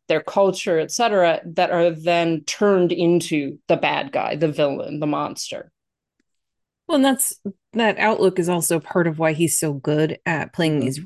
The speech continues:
Speaker 2: roles, is because if he saw them as monsters, then he would play them much differently. Part of, part of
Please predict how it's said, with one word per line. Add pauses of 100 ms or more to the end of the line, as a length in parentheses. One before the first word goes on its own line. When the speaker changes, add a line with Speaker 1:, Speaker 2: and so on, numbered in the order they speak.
Speaker 2:
roles,
is
because
if
he
saw
them
as
monsters,
then
he
would (240)
play
them
much
differently. (500)
Part
of, (100)
part
of